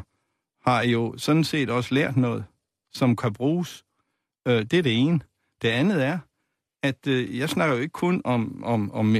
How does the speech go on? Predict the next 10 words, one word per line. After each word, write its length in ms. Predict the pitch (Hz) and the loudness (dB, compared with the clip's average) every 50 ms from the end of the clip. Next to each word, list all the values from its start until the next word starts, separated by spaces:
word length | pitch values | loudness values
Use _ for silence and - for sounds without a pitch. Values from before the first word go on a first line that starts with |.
| - | 0
om, 240 | - - 113 110 107 107 | 0 0 0 2 2 0
øh, 240 | 104 98 95 98 - - - | 0 -2 -2 -4 -6 -12 -8
folk, 300 | - - 135 135 - - | -2 -2 -2 -2 -2 0
der 60 | 131 | 0
har 120 | 120 110 | 0 0
været 340 | 104 107 104 101 98 92 101 123 - _ - | 2 0 0 0 0 -2 -6 -10 -14 _ -4
topposter 640 | - 147 170 185 - - - 139 123 - - 131 | -2 0 0 0 -2 0 0 0 0 0 0 2
i, 120 | 117 101 104 104 101 | 2 2 0 -2 -4
i 80 | - 131 | -6 -10
politik, 600 | 107 - 117 101 95 - - - 180 202 - - | -6 -2 -2 -2 -2 -2 -2 -2 -2 -2 -4 -10